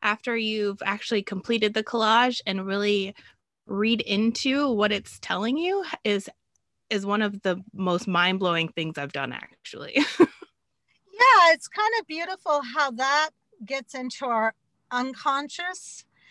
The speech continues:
Speaker 2: and tells us things about ourselves we weren't aware of. Uh,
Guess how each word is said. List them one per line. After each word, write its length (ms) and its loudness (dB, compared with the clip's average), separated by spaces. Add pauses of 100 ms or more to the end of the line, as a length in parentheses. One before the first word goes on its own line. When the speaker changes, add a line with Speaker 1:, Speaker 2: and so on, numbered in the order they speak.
(280)
Speaker 2:
and 560 0
tells 340 -6
us 180 -8
things 320 -6
about 300 0
ourselves 560 -2
we 140 -4
weren't 520 -4
aware 500 2
of. 260 -4 (720)
Uh, 220 8